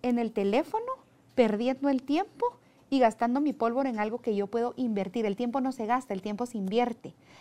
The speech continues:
Y lo inviertes mal o lo inviertes bien. O lo inviertes de una forma que no va a construirte a ti. Entonces,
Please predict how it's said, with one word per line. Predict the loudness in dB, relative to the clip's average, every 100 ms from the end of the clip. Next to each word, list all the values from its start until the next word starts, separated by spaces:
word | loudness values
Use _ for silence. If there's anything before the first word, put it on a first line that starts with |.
| -4
Y | 0
lo | 2
inviertes | 2 4 2 2 0
mal | 0 2
o | 0
lo | 0
inviertes | 0 0 0 -2 -2
bien. | 0 2 4 2 -4 -16 -20 -8 4
O | 6
lo |
inviertes | 6 4 2 0
de | 0
una | 0
forma | 2 0 0
que | 0
no | 0 2
va | 2
a | 0
construirte | 0 -2 -4 -2 0 0 -2 -2 0 0 -2 -16 -8
a | -8
ti. | -4 -6 -8 -16 -20 -20 -20 -20 _ -8
Entonces, | -2 0 2